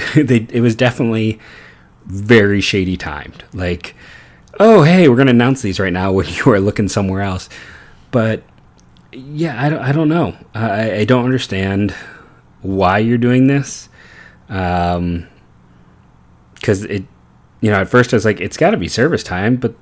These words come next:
then they said it's based on twenty nineteen for service time, so I don't know what this gets you. I don't know why you're sending down guys who would be on your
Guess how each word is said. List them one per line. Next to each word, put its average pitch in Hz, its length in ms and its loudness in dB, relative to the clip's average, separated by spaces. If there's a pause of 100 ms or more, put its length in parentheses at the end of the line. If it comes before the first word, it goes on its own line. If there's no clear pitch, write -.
then 143 160 2
they 135 80 2
said 131 200 0
it's 120 120 -6
based 127 240 -4
on 117 100 -4
twenty 123 200 -2
nineteen 117 380 -2
for - 80 -6
service 98 300 -6
time, 98 220 -6
so 120 120 -4
I - 20 0
don't 151 200 -2
know 151 100 -2
what 139 160 0
this 123 180 -6
gets 120 300 -6
you. 113 200 -2
I 80 120 -6
don't 143 240 -6
know 143 160 0
why 127 240 -2
you're 131 180 -2
sending 120 380 0
down 117 220 0
guys 113 360 -4
who 117 80 -2
would 104 120 -4
be 107 160 -4
on 107 160 -4
your 104 140 -6